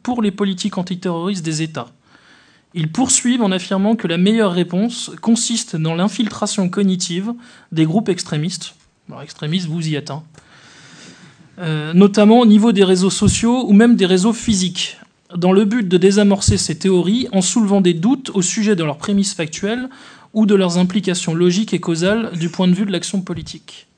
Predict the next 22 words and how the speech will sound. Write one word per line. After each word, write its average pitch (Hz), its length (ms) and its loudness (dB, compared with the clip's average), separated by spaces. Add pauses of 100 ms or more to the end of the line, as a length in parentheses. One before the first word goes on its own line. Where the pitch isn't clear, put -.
(1200)
Donc, 151 440 -8
on 139 200 -8
va, 143 260 -10
par 156 180 -8
charité 175 420 -2
d'âme, 185 220 2
on 156 60 -2
va 147 120 -4
pas 160 140 -4
donner 165 300 -4
le 151 140 -6
nom 160 160 -4
de 160 40 -10
certaines 151 460 -8
associations 151 580 -10
en 156 60 -6
France 175 320 -8
et 151 60 -14
de - 40 -14
certaines 151 360 -10
organisations 156 580 -10
qui, 131 440 -18